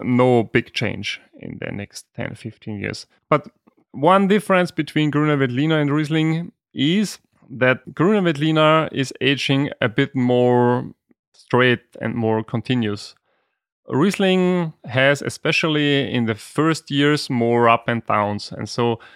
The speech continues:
you can open, for example, a bottle of Riesling and think, "Okay, that's not really great." And open the same wine, uh, one month later, then it could be really great. But the older the wines get, the less you have this phenomenon.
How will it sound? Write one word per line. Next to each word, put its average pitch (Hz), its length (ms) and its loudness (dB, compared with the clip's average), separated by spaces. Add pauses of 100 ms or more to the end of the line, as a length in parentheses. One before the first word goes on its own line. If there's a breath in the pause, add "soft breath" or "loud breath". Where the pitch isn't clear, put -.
(360 loud breath)
you 131 180 -4
can 143 200 0
open, 180 320 0
for 151 180 0
example, 151 440 0
a 123 60 2
bottle 127 320 0
of 110 140 0
Riesling 165 540 0 (840)
and 123 160 -2
think, 139 320 2
"Okay, 135 420 2 (360)
that's 120 220 -6
not 117 220 0
really 123 260 0
great." 151 400 0 (260)
And 131 360 2
open 147 380 0
the 127 120 -4
same 170 320 0
wine, 165 540 0
uh, 127 340 0
one 135 240 0
month 127 300 -2
later, 170 600 -2
then 131 140 -2
it 127 120 -4
could 131 200 -6
be 123 100 -2
really 113 260 -2
great. - 280 -12 (640)
But 123 340 0
the 135 80 2
older 170 300 4
the 156 120 2
wines 143 300 2
get, 139 400 0
the 123 80 0
less 117 500 -2
you 117 160 0
have 107 200 -2
this - 320 -8
phenomenon. 107 640 -2